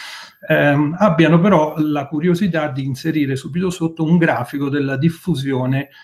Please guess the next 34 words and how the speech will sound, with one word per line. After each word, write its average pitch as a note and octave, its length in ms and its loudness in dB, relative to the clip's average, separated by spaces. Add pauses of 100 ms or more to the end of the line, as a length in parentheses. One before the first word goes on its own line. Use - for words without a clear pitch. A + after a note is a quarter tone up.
(280)
delle, D#3 600 0
ehm, C3 960 -2
del C#3+ 180 -2
prodotto E3+ 320 2
interno D#3 420 4
lordo F3 360 4
nei B2+ 80 2
settori B2+ 420 -8
primario, C#3+ 500 -4
secondario C#3 500 -14
e - 60 -20
terziario D#3 600 -4
e F3+ 60 4
il E3+ 40 6
numero C3+ 400 -2
di B2 140 -8
veicoli, B2 540 -10
e - 60 -12
quindi B2+ 280 -8
mettere E3 340 0
in B2+ 140 0
relazione D3+ 920 -4
questa - 380 -8
impronta C3 640 -2
sonora, D3 540 0
possiamo C3+ 320 -8
chiamarla C3 360 0
così B2 260 -4
magari B2+ 280 -4
impropriamente, C#3 800 -4
con D#3 580 2 (460)
le C#3 160 2
attività A#2+ 800 -4
umane. A#2 500 -4